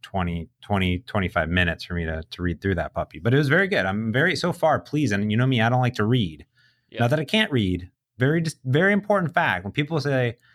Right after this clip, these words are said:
Speaker 1: "Have you read this? Have you read this?" I go, "I don't read." And they go,
Speaker 2: Uh-huh.
Speaker 1: "You don't, you don't know how to read?"
Speaker 2: <laughs>
Speaker 1: And I go, "No, no, no, no, no. I just don't like to read." So,
Speaker 2: Yeah.
Speaker 1: so far, I will give it a, a positivity.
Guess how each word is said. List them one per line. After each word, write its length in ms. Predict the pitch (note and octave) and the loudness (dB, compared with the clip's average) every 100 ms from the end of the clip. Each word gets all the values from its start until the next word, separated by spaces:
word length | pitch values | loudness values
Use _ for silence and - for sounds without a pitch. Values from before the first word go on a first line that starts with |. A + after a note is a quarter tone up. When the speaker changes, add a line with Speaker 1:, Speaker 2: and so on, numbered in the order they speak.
| _ _ | _ _
Speaker 1:
"Have 140 | A2 | -2
you 100 | G#2 F#2+ | 0 2
read 220 | G#2 G2+ | 2 2
this? 160 | G#2 | 0
Have 120 | A2 G2+ | 0 0
you 60 | |
read 80 | F#2+ | 2
this?" 180 | G2+ G2 | 0 0
I 80 | G2+ | 2
go, 140 | G2+ | 2
"I 160 | F#2+ B2 | 4 4
don't 240 | B2 G#2 | 2 2
read." 300 | G#2 F2 D#2+ | 0 0 -2
And 120 | E2 | -2
they 80 | G2+ | 0
go, 220 | F#2+ F2 | 0 0
Speaker 2:
Uh-huh. 320 | G2 G#2+ G#2 G2+ - | -2 -2 -2 -6 -2
Speaker 1:
"You 100 | A#2+ | 0
don't, 220 | B2 A#2+ | 2 0
you 100 | G#2+ A2+ | 0 2
don't 140 | A#2 | 2
know 100 | G2 | 0
how 320 | - G2 G#2 | -2 0 2
to 100 | B2+ | 4
read?" 340 | D#3 F#3 F#3+ C#3+ - | 4 4 2 0 -6
Speaker 2:
<laughs> 140 | _ | _
Speaker 1:
And 120 | E3 C3 | 0 2
I 100 | G#2 | 4
go, 100 | G#2+ | 4
"No, 120 | A2+ | 4
no, 80 | A#2+ | 4
no, 180 | A2 A2 | 4 2
no, 100 | A2 | 2
no. 80 | F#2 | 0
I 100 | E2+ | -2
just 140 | G2 G2+ | -6 -4
don't 180 | A#2 F#2 | -4 0
like 180 | A2 - | -2 -2
to 120 | D#2+ | -8
read." 300 | D#2 D2+ D#2 | -12 -16 -12
So, 340 | - F#2 E2 - - - | -4 -2 -2 -6 -12 -6
Speaker 2:
Yeah. 80 | D#2 | -2
Speaker 1:
so 160 | D3+ | 0
far, 180 | D3+ A#2+ | 2 2
I 60 | G#2+ | 4
will 140 | A#2+ | 2
give 180 | A#2+ B2 | 2 0
it 100 | A2+ | 2
a, 240 | G2+ F#2 - - | 2 0 -4 -16
a 60 | |
positivity. 1080 | - A#2+ A#2 G#2 - D#3 C3+ - D#2+ - - | -6 -2 0 -2 -6 -8 -8 -8 -10 -12 -20